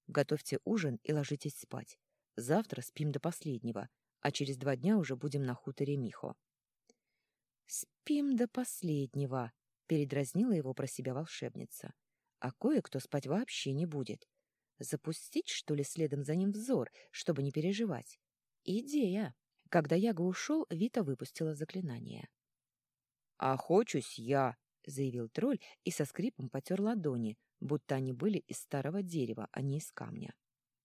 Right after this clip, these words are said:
«Много мяса, сердцу радость!» «У тебя есть сердце, Каменюка?» Тут же пристал к нему Кипиш. «А почки?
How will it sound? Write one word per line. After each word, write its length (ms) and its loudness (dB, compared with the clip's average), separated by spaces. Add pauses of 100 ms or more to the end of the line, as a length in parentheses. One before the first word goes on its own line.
(200)
«Много 520 2
мяса, 540 2 (200)
сердцу 640 -2
радость!» 720 -4 (1500)
«У 100 2
тебя 300 4
есть 420 0 (100)
сердце, 640 2
Каменюка?» 680 4 (580)
Тут 240 6
же 100 -2
пристал 380 0
к 100 -10
нему 200 0
Кипиш. 480 -10 (400)
«А 120 8
почки? 560 -2